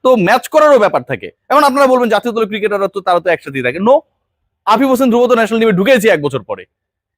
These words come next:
এবং এই সময়ের মধ্যে জাতীয় দলে অনেক কিছু পরিবর্তন হয়ে গেছে। সাকিব আল হাসান আউট হয়ে গেছে,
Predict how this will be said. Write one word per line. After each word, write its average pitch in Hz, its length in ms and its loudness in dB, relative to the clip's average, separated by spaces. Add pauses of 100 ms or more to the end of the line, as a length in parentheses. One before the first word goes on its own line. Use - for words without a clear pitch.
(680)
এবং 254 240 2
এই 269 180 2
সময়ের 294 340 2
মধ্যে 285 240 0
জাতীয় 285 240 -2
দলে 294 160 2
অনেক 311 280 0
কিছু 311 180 0
পরিবর্তন 226 380 -2
হয়ে 156 160 -2
গেছে। 127 180 -10
সাকিব 220 280 -4
আল 214 60 4
হাসান 196 180 0
আউট 180 200 2
হয়ে 170 180 2
গেছে, 156 440 0